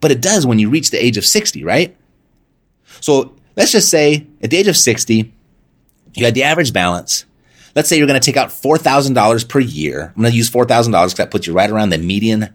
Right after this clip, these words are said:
household income in America. So you're just gonna live at the median income. What's that? Uh, four times twelve, it's at forty-eight thousand bucks a year. Okay? Well,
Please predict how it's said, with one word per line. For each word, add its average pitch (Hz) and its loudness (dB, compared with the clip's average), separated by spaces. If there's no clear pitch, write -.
household 101 -6
income 92 -8
in 98 -8
America. 85 -6
So - -4
you're 226 0
just 254 -2
gonna 208 0
live 139 0
at - -6
the 110 -4
median 190 0
income. 120 -2
What's - -4
that? - -4
Uh, 90 2
four 131 -2
times 120 -2
twelve, 123 2
it's - -8
at - -14
forty-eight 110 2
thousand 95 2
bucks - -2
a 73 -10
year. - -16
Okay? - -4
Well, 127 0